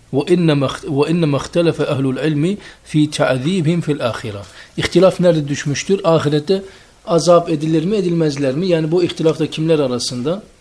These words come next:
Yani Mutezile ve diğerleri arasında. Çünkü Mutezile diyor ki ahirette azap edilir. Yani akıl hüccettir ve her haliyle şirk koşmuşsa dünya ahirette azabı hak eder.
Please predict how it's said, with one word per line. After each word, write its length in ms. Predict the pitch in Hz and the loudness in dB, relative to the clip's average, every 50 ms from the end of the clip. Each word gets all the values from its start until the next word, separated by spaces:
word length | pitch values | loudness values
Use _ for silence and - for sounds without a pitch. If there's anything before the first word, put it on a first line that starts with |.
| _ _ _ _ _ _ - _ _ - | _ _ _ _ _ _ -20 _ _ -8
Yani 160 | 151 143 143 | -6 -4 -4
Mutezile 680 | 147 151 151 147 - - 156 135 131 123 117 135 160 185 - - _ _ _ - _ _ _ _ _ _ _ _ _ - - | -2 -2 -2 -2 -2 -2 -2 -2 -2 -6 -6 -6 -8 -10 -14 -20 _ _ _ -20 _ _ _ _ _ _ _ _ _ -14 -4
ve 320 | 143 156 165 156 143 135 127 | 2 4 4 4 4 0 -2
diğerleri 360 | 139 131 120 117 117 110 110 | -2 -2 -2 -2 -4 -4 -4
arasında. 460 | 107 104 110 104 - - 127 127 127 | -6 -6 -8 -10 -12 -12 -10 -10 -10
Çünkü 180 | - 139 131 135 | -8 -8 -6 -6
Mutezile 460 | 135 131 - 151 143 135 135 131 131 | -6 -6 -4 -6 -4 -2 -4 -4 -4
diyor 120 | 131 127 | -4 -6
ki 140 | 123 - 135 | -6 -6 -6
ahirette 460 | 143 131 123 131 131 127 127 - 139 | -6 -6 -4 -4 -6 -6 -4 -4 -4
azap 360 | 131 127 120 127 123 117 117 | -4 -4 -2 -2 -4 -4 -4
edilir. 340 | 120 110 117 110 131 156 156 | -6 -8 -6 -6 -6 -8 -8
Yani 220 | 165 147 127 127 120 | -8 -10 -10 -10 -10
akıl 280 | 123 120 - - 127 | -10 -10 -10 -10 -10
hüccettir 600 | 110 127 117 - - 127 123 - - 160 151 139 | -10 -10 -10 -8 -10 -10 -10 -6 -8 -8 -6 -4
ve 120 | 135 127 120 | -6 -6 -6
her 100 | 143 127 | -6 -8
haliyle 500 | 120 127 123 120 120 120 117 131 156 180 - - - - - - - - - _ _ - | -6 -6 -6 -4 -6 -6 -6 -8 -10 -10 -14 -20 -20 -20 -20 -20 -20 -20 -20 _ _ -12
şirk 240 | - - 143 - | -8 -8 -8 -8
koşmuşsa 640 | - 143 127 - - 120 110 - - 160 156 139 127 | -8 -10 -10 -8 -8 -10 -8 -8 -6 -6 -8 -6 -6
dünya 240 | 135 131 135 135 139 | -6 -6 -4 -6 -6
ahirette 640 | 135 120 - - 117 120 107 - - 147 147 175 - - - - - - _ - - _ _ _ - - _ - | -6 -8 -8 -8 -10 -10 -10 -10 -8 -8 -8 -8 -10 -16 -20 -20 -20 -20 _ -20 -20 _ _ _ -20 -20 _ -12
azabı 480 | - 120 127 117 127 127 123 117 113 113 | -8 -8 -6 -4 -2 -2 -2 -4 -6 -8
hak 260 | 101 123 110 - - | -10 -10 -14 -12 -12
eder. 260 | 117 110 120 147 165 | -10 -8 -6 -8 -8